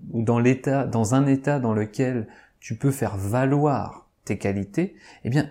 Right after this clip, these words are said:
utilise-le. Multiplie ce genre de situation, donc essaie de faire plus de musique,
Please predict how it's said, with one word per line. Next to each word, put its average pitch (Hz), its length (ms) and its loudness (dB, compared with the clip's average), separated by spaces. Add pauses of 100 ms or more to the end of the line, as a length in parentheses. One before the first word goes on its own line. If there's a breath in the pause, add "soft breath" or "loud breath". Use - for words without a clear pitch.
(120)
utilise-le. 139 760 0 (340)
Multiplie 202 640 4
ce 139 180 2
genre 117 480 0
de 113 100 -2
situation, 120 640 -6
donc 104 180 -6
essaie 117 320 -4
de - 80 -8
faire - 180 -12
plus 131 300 0
de 123 80 2
musique, 143 580 -2